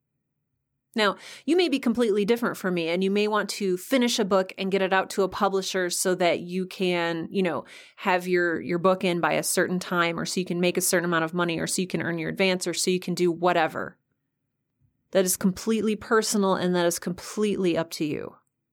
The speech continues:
There's no wrong answer.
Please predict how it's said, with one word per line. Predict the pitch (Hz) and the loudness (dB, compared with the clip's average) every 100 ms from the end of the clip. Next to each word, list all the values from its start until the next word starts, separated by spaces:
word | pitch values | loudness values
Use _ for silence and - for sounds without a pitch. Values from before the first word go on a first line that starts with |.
| _ _ | _ _
There's | - 185 180 | -2 0 0
no | 175 180 202 208 202 | -2 2 4 4 4
wrong | 175 175 180 170 170 | 2 0 2 2 -2
answer. | - 175 170 170 - 139 90 | -4 -4 -4 -4 -4 -4 -6